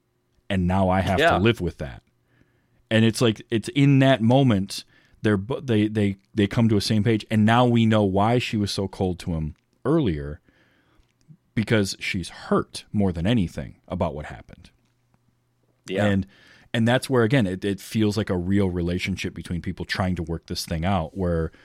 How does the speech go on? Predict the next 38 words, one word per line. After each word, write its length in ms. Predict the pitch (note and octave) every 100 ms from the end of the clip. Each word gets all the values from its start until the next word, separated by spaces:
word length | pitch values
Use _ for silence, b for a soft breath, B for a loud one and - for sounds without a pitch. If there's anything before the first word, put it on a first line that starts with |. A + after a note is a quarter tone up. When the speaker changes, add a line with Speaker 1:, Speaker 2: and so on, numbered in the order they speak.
| b b b -
Speaker 1:
like 200 | G#2+ G2
she 160 | - G#2+
says 220 | A2 G2
in 20 |
the 40 | F2
beginning 260 | E2+ E2
of 40 | D#2
the 60 |
movie, 280 | G2 E3 F#2
you 100 | D#2+
know, 160 | D#2+ D#2+
"Look, 240 | F#2 E2
it's 120 | E2+
gonna 140 | - G2+
take 240 | A2+ F#2+
work 240 | F2+ F#2 -
from 180 | F2 D#2
both 240 | F2 F#2+ -
of 100 | C#2
us. 220 | - -
It's 80 | E2+
gonna 120 | F2+
take 160 | F2+ E2
effort 300 | F#2+ F#2+ D#2
on 120 | D2+
both 280 | E2+ E2+ F2+
our 100 | E2
parts 340 | - E2+ -
to 80 | -
make 220 | E2 D#2
this 360 | - D#2+ - - -
work 340 | E2+ E2 -
out 320 | F2 F2 E2 -
and 180 | E2
see 160 | - E2+
what 140 | D2
happens." 640 | C#2+ G2+ F#2 C2+ G#2+ - - b b b b b b
And 540 | G#2 G2 F#2+ F2+ E2+